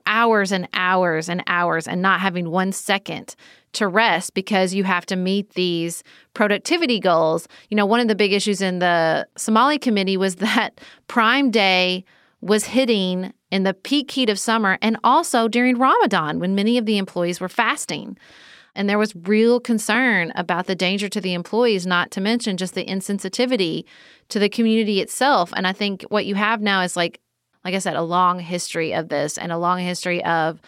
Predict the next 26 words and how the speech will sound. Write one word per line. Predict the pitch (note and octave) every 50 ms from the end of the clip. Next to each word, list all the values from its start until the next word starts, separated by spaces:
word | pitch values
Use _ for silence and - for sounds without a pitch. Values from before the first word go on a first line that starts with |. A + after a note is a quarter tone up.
| - - - - - _ _ _ _
their | - G3+ -
opposition | - G3+ G#3 G3 F#3+ E3 F#3 G3+ G3+ - - F#3+ E3+ E3 D#3+ D#3+ - -
and | - F3+ F3+ F3+
this, | F3+ F3 - - -
like, | - F3+ E3+ - -
sort | - - G#3 F#3+
of | G3+ F#3+ F#3
one-note | F#3 G3 G#3 G#3+ G#3+ G#3 G3+ F#3+ F3+ -
narrative | F3+ F#3 F#3+ G3 G3 F#3 F3 E3+ D#3
they | E3 D#3+ D#3+
push | - - - C#4 C#4 A#3+ F#3+ F3 E3+ E3+ - - - - - - - _ _ _ _
that, | F#3+ F3 F#3+ F#3+ F#3 F3+ F3 F3 E3+ - - _ _ _ -
you | F#3+ G3 G3
know, | G3+ G3 F#3 F3
we, | E3+ G3+ F#3+ A3
you, | A3+ F#3+ G#3 A3 A#3+ G3 - -
you | G#3+ G#3
just | G3+ G3+ -
don't | A3 G#3 F#3
need | G3 G3+ G3 F3
the | F3+
union, | F3 G#3+ D4+ D4 G#3 F3
don't | F3 F#3 - -
pay | - G#3 F#3+
the | E3+ F3
dues | D#3 - A#3+ C#4 C#4 A#3+ G#3 F#3 F3 F3 F3 F3 -